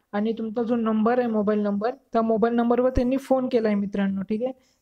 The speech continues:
ते, ते असं बोलत आहेत, ठीक आहे, त्याच्यामध्ये. परंतु वरील नाईन्टी सेवन उमेदवार अनु-, नियुक्तीसाठी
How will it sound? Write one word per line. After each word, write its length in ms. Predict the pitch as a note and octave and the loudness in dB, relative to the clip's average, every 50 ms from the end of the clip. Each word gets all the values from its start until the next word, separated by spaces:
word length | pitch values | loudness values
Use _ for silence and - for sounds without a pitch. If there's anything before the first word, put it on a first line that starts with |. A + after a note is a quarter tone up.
| _ _ A#3+ | _ _ 0
ते, 180 | A#3+ B3+ C#4 | 0 0 0
ते 160 | C4+ - C4 | -2 -2 0
असं 260 | A#3+ G#3+ - - B3 A3+ | 0 0 0 0 0 2
बोलत 300 | A#3 B3 A#3 A#3+ G3 G3+ | 2 2 2 0 0 0
आहेत, 160 | F#3 F3 F3 | -2 -2 -4
ठीक 220 | - - A3 A3 | -6 -6 -4 -4
आहे, 100 | C4+ C#4+ C4+ - _ _ - _ _ | -4 -6 -8 -14 _ _ -20 _ _
त्याच्यामध्ये. 460 | - G#3 G3+ A3 A3+ G#3+ G#3 A3 G#3+ G#3+ - _ _ _ - | -6 -6 -4 -4 -4 -2 0 0 -2 -2 -6 _ _ _ -2
परंतु 400 | G#3+ G#3+ A3+ A#3 A#3 - C4+ C4 | 0 0 2 0 0 -2 -2 0
वरील 260 | A#3+ A3+ G#3+ A#3+ B3 | 0 2 2 0 0
नाईन्टी 400 | B3 A#3+ A3 G#3 G#3 G3 B3 A#3 | 0 0 0 -2 0 -2 -2 -2
सेवन 280 | A#3+ A#3+ A#3 A#3+ A#3+ B3 | 0 0 0 0 0 0
उमेदवार 520 | A3+ G#3+ A3 A3 G3+ G#3+ G#3+ G#3+ A#3 C4 E4 - _ - | 0 0 0 0 0 0 0 0 0 -2 -4 -8 _ -2
अनु-, 280 | A3+ G#3+ A3 A#3 C4+ - - _ _ _ _ _ _ _ | -2 0 0 0 -2 -4 -8 _ _ _ _ _ _ _
नियुक्तीसाठी 960 | A#3+ G#3+ A3 A3+ A#3+ A#3 A#3+ - C4+ A#3 - A3+ A3 G3 B3 B3 B3+ C4 F4 | -2 0 2 2 0 0 -2 -4 -6 -2 0 0 -2 0 -2 -2 -2 -4 -4